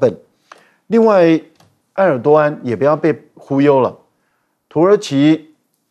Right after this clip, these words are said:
申请要加入欧盟几十年了，本来欧盟六国，然后欧盟十二国，欧盟十八国，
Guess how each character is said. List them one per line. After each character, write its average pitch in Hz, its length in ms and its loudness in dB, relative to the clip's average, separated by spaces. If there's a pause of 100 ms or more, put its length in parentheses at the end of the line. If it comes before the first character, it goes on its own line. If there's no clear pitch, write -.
(180)
申 185 320 -2
请 110 240 -10
要 147 180 0
加 151 240 -2
入 151 160 -2
欧 143 200 -2
盟 104 260 -8
几 - 140 -18
十 - 200 -10
年 104 240 -8
了， 87 180 -16 (1500)
本 131 140 0
来 147 100 0
欧 190 220 -4
盟 147 180 -2
六 165 180 2
国， 101 580 -6 (500)
然 135 160 -4
后 151 140 0
欧 165 200 -2
盟 127 220 -4
十 - 160 -10
二 156 180 0
国， 98 580 -6 (100)
欧 165 120 2
盟 143 220 -2
十 131 160 -6
八 139 240 0
国， 110 500 -4